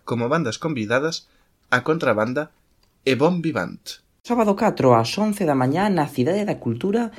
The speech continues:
Speaker 2: teremos a carreira lúdico festiva Oli Gaiás dous mil vinte e dous. Unha carreira onde o importante non é gañar, senón ter ganas de pasalo ben ao ritmo da música e a alegría para envolverse no pó de cores. A proba consistirá,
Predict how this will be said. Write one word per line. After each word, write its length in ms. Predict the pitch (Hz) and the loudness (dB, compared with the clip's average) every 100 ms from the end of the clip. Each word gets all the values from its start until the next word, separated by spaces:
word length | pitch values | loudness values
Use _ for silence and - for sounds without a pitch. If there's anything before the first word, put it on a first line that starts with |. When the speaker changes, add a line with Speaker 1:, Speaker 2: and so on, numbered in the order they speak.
| - | -2
Speaker 2:
teremos 320 | 160 202 220 | 0 0 -2
a 80 | 202 | -2
carreira 320 | 151 180 180 | 0 2 4
lúdico 400 | 156 135 123 117 | 4 4 4 2
festiva 640 | 117 117 - 185 220 - | -2 -4 -2 -2 -2 -2
Oli 320 | - 196 262 202 | 2 4 4 4
Gaiás 480 | 117 127 214 - | 2 2 0 -6
dous 320 | - 104 87 110 | -2 -2 -2 -4
mil 80 | |
vinte 240 | 95 95 95 | -6 -4 -2
e 60 | 95 | -2
dous. 320 | 65 - - - - - | -2 -8 -16 -20 -16 -4
Unha 160 | 160 165 | -2 0
carreira 400 | 165 170 131 117 | 4 6 6 6
onde 160 | 117 | 4
o 80 | 113 | 2
importante 560 | 107 113 117 160 143 113 | 2 -2 0 0 0 0
non 320 | 104 151 180 | 0 0 -2
é 80 | 165 | 0
gañar, 400 | 117 160 127 98 - | 0 0 0 -2 -10
senón 320 | - - 143 | -8 -4 -2
ter 240 | 143 - - | -2 0 2
ganas 240 | 151 151 | 0 0
de 80 | 123 | -2
pasalo 320 | 98 120 123 | -4 0 0
ben 160 | 123 143 | 2 0
ao 160 | 101 | -2
ritmo 240 | 104 147 156 | -2 -4 -2
da 80 | 107 | 0
música 560 | 143 175 196 - 185 - - - | 0 -2 -6 -6 -8 -10 -8 0
e 80 | |
a 80 | 113 | 2
alegría 480 | 101 98 107 175 175 | 4 2 2 0 0
para 160 | 107 104 | 0 0
envolverse 560 | 92 85 120 - - | -2 -4 -2 -4 -6
no 240 | 147 104 - | -4 -4 -2
pó 160 | 92 | -2
de 80 | 85 | -2
cores. 480 | 95 71 73 - - _ - - - - | -4 -6 -8 -14 -18 _ -20 -20 -12 -2
A 80 | - | 4
proba 240 | 139 139 | 6 6
consistirá, 720 | 127 123 127 - 127 147 180 | 4 -2 -4 -2 0 0 -2